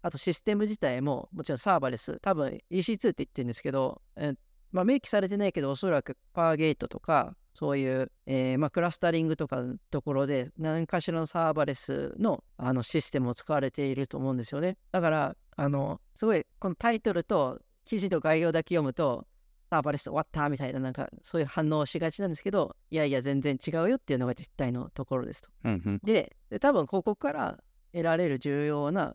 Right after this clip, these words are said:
Speaker 1: 話っていうのは、システムの設計に完璧なものってなくて、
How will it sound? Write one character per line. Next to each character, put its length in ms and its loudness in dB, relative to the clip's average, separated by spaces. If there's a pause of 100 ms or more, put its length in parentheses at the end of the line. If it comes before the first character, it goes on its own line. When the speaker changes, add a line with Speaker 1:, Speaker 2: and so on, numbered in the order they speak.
Speaker 1:
話 320 -4
っ 40 -8
て 160 -6
い 20 -6
う 40 -8
の 140 -2
は、 220 2 (120)
シ 180 0
ス 60 -8
テ 160 4
ム 120 4
の 140 0
設 260 -6
計 240 0
に 380 -2 (200)
完 240 6
璧 200 2
な 80 4
も 120 2
の 100 0
っ 20 -4
て 160 -12
な 180 0
く 160 -12
て、 460 -2